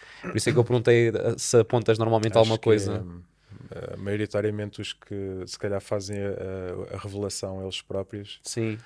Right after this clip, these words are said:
Speaker 2: E depois apontam o diafragma, a
Speaker 1: É.
Speaker 2: abertura, a expo-, o tempo de exposição e coisas assim.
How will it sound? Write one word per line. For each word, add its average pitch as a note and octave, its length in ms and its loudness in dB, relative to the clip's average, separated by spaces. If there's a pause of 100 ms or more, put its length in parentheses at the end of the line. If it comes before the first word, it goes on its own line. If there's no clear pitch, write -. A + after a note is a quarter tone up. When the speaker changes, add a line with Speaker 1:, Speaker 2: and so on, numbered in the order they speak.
(400)
Speaker 2:
E - 100 -14
depois F#2+ 320 -8
apontam F#2+ 480 -10 (440)
o F2 80 -14
diafragma, F2 680 -8 (240)
a - 40 -4
Speaker 1:
É. A2+ 180 2
Speaker 2:
abertura, F#2+ 440 -8
a E2+ 40 -10
expo-, - 260 -14
o - 40 -18
tempo G2 200 -8
de - 60 -6
exposição F#2+ 560 -8
e F2+ 40 -14
coisas F2+ 360 -12
assim. F2+ 300 -14